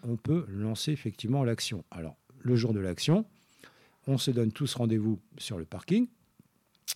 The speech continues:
Ça commence par un briefing, un briefing, euh, qui rappelle les valeurs, en fait, du respect de l'environnement, euh, dans ce milieu, euh, marin,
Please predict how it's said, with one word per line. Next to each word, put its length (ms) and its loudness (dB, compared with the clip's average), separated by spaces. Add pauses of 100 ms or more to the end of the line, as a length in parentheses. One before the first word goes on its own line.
(1000)
Ça 220 4
commence 400 6
par 200 0
un 80 2
briefing, 560 2
un 140 4
briefing, 520 6 (220)
euh, 260 2
qui 140 -4
rappelle 520 2
les 200 2
valeurs, 500 4
en 80 -2
fait, 400 0
du 380 0
respect 600 0
de 140 -2
l'environnement, 720 2 (480)
euh, 440 -2
dans 260 2
ce 200 0
milieu, 600 6
euh, 800 -8
marin, 380 0